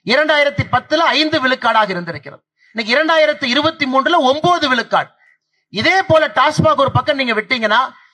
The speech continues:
இன்னைக்கு நாற்பத்தி நான்காயிரம் கோடியாக இருக்கக்கூடிய டாஸ்மாக் என்பது இன்னும் ஒரு மூணு வருஷத்துல அறுபதாயிரம் கோடியை தொடும். அன்னைக்கு மதுவுக்கு அடிமையாக இருக்கக்கூடிய நம்முடைய மக்கள் தொகை என்பது நிச்சயமாக ஒன்பது விழுக்காடை தாண்டி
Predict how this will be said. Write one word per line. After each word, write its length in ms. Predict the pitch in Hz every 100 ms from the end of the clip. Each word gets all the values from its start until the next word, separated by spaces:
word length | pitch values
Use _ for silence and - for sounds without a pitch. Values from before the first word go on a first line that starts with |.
| _
இன்னைக்கு 260 | 220 240 233
நாற்பத்தி 560 | 233 320 - 330 311
நான்காயிரம் 520 | 277 277 262 254 247 226
கோடியாக 440 | 254 285 277 247
இருக்கக்கூடிய 540 | 240 240 233 220 214
டாஸ்மாக் 400 | 220 269 - 254
என்பது 300 | 233 226 339
இன்னும் 200 | 277 294
ஒரு 140 | 285 254
மூணு 340 | 262 302 269
வருஷத்துல 440 | 247 277 320 285 117 - _ -
அறுபதாயிரம் 520 | 277 302 285 254 214
கோடியை 320 | 208 247 240
தொடும். 300 | - 277 - _ _ _ _ _
அன்னைக்கு 520 | 147 220 320 359 339
மதுவுக்கு 480 | 247 - 339 359 349
அடிமையாக 480 | 294 254 311 339 311
இருக்கக்கூடிய 460 | 285 269 262 254 247
நம்முடைய 340 | 226 226 214
மக்கள் 320 | 202 208 302
தொகை 220 | 269 226
என்பது 460 | 214 233 320 233 127 - _ _
நிச்சயமாக 840 | 160 247 - 359 339 302 262 269
ஒன்பது 560 | 233 240 302 339 339 285
விழுக்காடை 520 | 233 226 220 214 196
தாண்டி 540 | 180 175 202 247 269